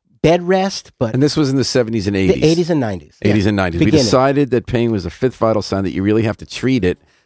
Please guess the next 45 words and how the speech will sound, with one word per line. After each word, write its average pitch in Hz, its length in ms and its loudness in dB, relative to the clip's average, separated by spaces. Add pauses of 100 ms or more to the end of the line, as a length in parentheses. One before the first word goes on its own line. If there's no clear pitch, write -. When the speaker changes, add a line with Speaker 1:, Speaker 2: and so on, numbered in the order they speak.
(100)
Speaker 2:
but 104 120 0
that 104 140 2
when 104 160 -4
we're 98 80 -2
treating 107 380 -4
chronic 127 480 -2
pain, 95 320 -2
we 87 100 -4
hadn't 101 320 -4
thought 101 320 -2
out 95 260 -2
or 90 80 -4
didn't 90 160 -4
have 90 120 -4
the 92 120 -4
knowledge 92 440 -2
yet 90 200 -2 (280)
about 95 140 0
how 92 220 -2
best 90 340 -4
to 90 80 -10
treat - 380 -8
that. - 240 -8
Speaker 1:
And 156 160 2
we 160 100 0
also 180 300 0
have 185 120 0
a 196 40 -6
systems 147 440 -4
problem, 101 480 -8
is 123 120 -4
that - 160 -2
the 139 60 -2
best 139 340 0
treatment 143 380 0
is 156 120 -2
bed 220 240 0
rest. 127 400 -12
But 156 180 -2
most 175 320 0
people 185 500 -2
who 156 140 -2
have 143 200 -2
chronic 208 360 0
pain 131 360 -2